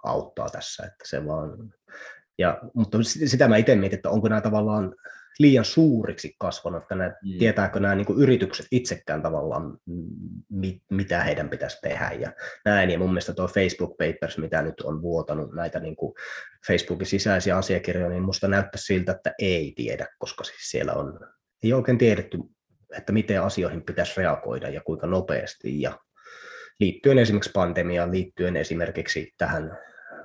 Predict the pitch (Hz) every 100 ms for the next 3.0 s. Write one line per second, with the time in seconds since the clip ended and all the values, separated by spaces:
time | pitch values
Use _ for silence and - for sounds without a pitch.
0 | - 80 78 - 80 80 76 82 80 87
1 | _ 90 85 - 90 87 78 85 82 -
2 | _ _ _ 82 87 - 90 85 82 80